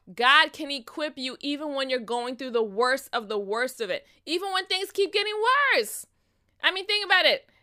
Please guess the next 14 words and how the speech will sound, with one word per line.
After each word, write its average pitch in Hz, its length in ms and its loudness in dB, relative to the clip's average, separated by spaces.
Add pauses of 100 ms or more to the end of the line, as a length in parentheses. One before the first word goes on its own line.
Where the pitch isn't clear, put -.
(120)
First, 359 560 2
it's 277 160 -2
this 294 240 -10
wind, 226 500 -6 (200)
and 247 220 -2
then 330 180 2
they 320 80 -2
have 302 160 0
to 302 80 -12
get 285 100 2
rid 269 140 0
of 269 60 -2
the 262 100 -4
equipment, 233 560 -6